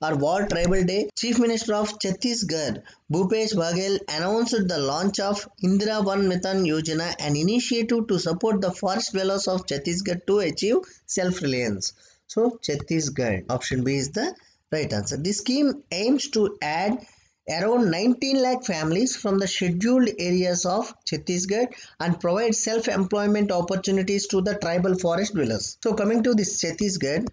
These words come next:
the current Chief Minister is Bhupesh Baghel and Governor is Anasuya Uke. The capital of Chhattisgarh is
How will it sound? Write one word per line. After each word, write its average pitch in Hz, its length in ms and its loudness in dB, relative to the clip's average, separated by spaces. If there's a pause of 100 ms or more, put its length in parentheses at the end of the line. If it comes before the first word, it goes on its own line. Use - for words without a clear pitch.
the 143 120 -2
current 214 280 0
Chief 214 240 0
Minister 196 400 0
is 220 220 0
Bhupesh 165 420 0
Baghel 151 500 0 (240)
and 139 200 2
Governor 196 400 2
is 220 260 2 (260)
Anasuya 196 560 2
Uke. 175 460 0
The - 120 -2
capital 214 500 -2
of 226 160 -2
Chhattisgarh 190 520 0
is 220 460 -2